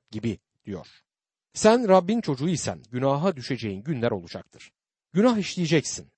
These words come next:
ama günahın içinde devam edemezsin. İsa Mesih'te kurtuluş bulan birisiyle kurtuluşu olmayan bir kişi arasındaki fark aslında budur. Dünyada şeytanın egemenliğine ait biriysen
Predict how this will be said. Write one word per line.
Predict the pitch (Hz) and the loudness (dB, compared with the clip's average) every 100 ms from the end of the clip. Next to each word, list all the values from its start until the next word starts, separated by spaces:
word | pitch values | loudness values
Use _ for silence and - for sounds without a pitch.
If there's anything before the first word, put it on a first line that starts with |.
| _ 117 | _ -8
ama | 113 | -6
günahın | 107 113 120 135 247 214 | -6 -2 0 0 -2 -4
içinde | - 113 104 160 160 | -10 -6 0 0 0
devam | 120 110 110 | -4 -2 -2
edemezsin. | 98 92 82 - - - _ _ _ - | -4 -8 -10 -12 -14 -16 _ _ _ 0
İsa | 180 - 208 | 2 4 4
Mesih'te | 202 - 139 - 143 | 2 0 -2 2 2
kurtuluş | - 135 165 196 - | 2 -6 -6 -8 -6
bulan | 131 123 98 | 0 0 -2
birisiyle | 110 - 101 135 185 _ _ - | -8 -6 -2 2 2 _ _ -4
kurtuluşu | 165 - 190 190 254 - | -2 -2 -4 -4 -4 4
olmayan | 208 247 180 127 127 | 6 8 6 4 4
bir | 220 | 2
kişi | - 131 147 | 0 -4 0
arasındaki | 170 - 120 - | 2 2 -2 -8
fark | - 190 208 _ _ - | 2 4 4 _ _ -4
aslında | 156 - 104 90 | -4 -4 -8 -10
budur. | 87 - - _ _ _ _ 151 | -12 -20 -20 _ _ _ _ 0
Dünyada | 196 220 226 | 4 4 4
şeytanın | 233 190 175 190 196 131 | 2 0 0 0 -2 -4
egemenliğine | 127 131 127 135 143 156 | -2 -2 -2 -2 -2 -2
ait | 107 107 101 - | -2 -4 -4 -2
biriysen | 127 226 - 90 | -2 0 -2 -6